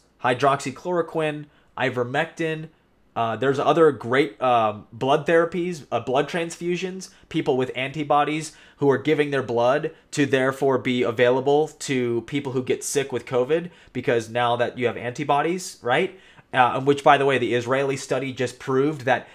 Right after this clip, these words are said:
natural immunity, meaning, like, you get the virus, you get the virus and then you get over it, that's called natural immunity. Like, you have an immune system, right? That is way more powerful. I think it's, like, t-, three times more powerful or even more,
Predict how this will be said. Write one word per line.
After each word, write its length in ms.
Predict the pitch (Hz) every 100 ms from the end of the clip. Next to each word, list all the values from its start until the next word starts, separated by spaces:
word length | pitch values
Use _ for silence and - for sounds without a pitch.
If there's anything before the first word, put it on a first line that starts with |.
| -
natural 1040 | 101 117 139 190 208 - 196 196 202 214 - _ _ -
immunity, 840 | 175 170 185 233 175 - 135 123
meaning, 360 | 135 151 151 147
like, 240 | 135 131
you 100 | 135
get 280 | 120 143 147
the 60 | 131
virus, 540 | 120 120 135 147 -
you 60 | 123
get 120 | 127
the 60 |
virus 260 | 123 131 131
and 100 | 123
then 100 | 120
you 60 | 117
get 140 | 120
over 300 | 113 123 165
it, 160 | 220 214 - -
that's 180 | 151 -
called 280 | 151 131
natural 440 | 123 127 156 175 147
immunity. 380 | 143 156 120 107
Like, 180 | 107
you 120 | 120 113
have 300 | 127 156 170
an 60 |
immune 280 | 165 180 202
system, 340 | - - 107
right? 280 | 107 147 - - - _
That 300 | 113 147 165
is 380 | 147 147 127 - _ _ _ _ _ -
way 480 | 117 135 196 214
more 240 | 214 170 139
powerful. 380 | - 139 127 165
I 40 |
think 80 | 175
it's, 80 | 131
like, 100 | -
t-, 100 | 139 -
three 260 | 147 170 175
times 440 | - 147 156 120
more 140 | 131
powerful 460 | 123 139 143 139 120
or 120 | 95
even 220 | 151 123
more, 440 | 123 170 127 107